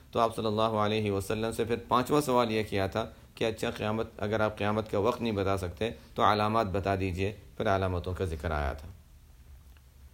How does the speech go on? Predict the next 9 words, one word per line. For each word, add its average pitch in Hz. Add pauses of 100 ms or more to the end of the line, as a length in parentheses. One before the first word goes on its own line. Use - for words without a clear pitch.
(320)
ان 180
تمام 139
کے 131
بعد 85 (280)
تو 110
کتنی 113
چیزیں 127
ہو 123
گئیں؟ 131